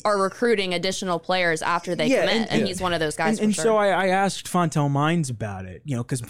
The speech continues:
Speaker 2: he's a ri-, the ri-, guys that's recruiting Richmond, and he, both he and Derek Jones were both kinda like, "Look, this is a kid who had a ton of offers,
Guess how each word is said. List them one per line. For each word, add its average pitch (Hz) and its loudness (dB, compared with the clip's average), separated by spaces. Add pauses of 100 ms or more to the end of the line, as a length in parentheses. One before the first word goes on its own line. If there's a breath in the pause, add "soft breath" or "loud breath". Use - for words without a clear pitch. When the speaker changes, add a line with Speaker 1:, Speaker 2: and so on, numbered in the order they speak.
(240)
Speaker 2:
he's 151 -2
a 151 -2
ri-, 147 0
the 147 0
ri-, 139 0
guys 139 -2 (300)
that's 143 -4
recruiting 127 -2
Richmond, 120 -4
and 131 0 (1040 soft breath)
he, - -12
both 175 0
he 196 4
and 185 2
Derek 208 2
Jones 233 -2
were 165 0
both 170 0
kinda 190 0
like, 185 -2
"Look, 208 -4
this 175 -2
is 202 -6
a 165 -2
kid 151 0
who 135 0
had 151 -4
a - -4
ton 156 -4
of 104 -4
offers, 110 -8